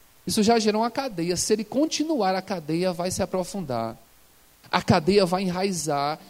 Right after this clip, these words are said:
e a próxima estágio vai ser um pior do que o outro." E o coração de Deus, por causa deste amor, gemendo por nós e dizendo assim: "Tomara que ele me ouça.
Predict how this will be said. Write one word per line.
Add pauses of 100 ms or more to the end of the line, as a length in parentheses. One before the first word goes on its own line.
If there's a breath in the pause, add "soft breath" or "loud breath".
(120 soft breath)
e
a
próxima
estágio
vai
ser
um
pior
do
que
o
outro." (220 soft breath)
E
o
coração
de
Deus,
por
causa
deste
amor,
gemendo
por
nós
e
dizendo
assim:
"Tomara
que
ele
me
ouça.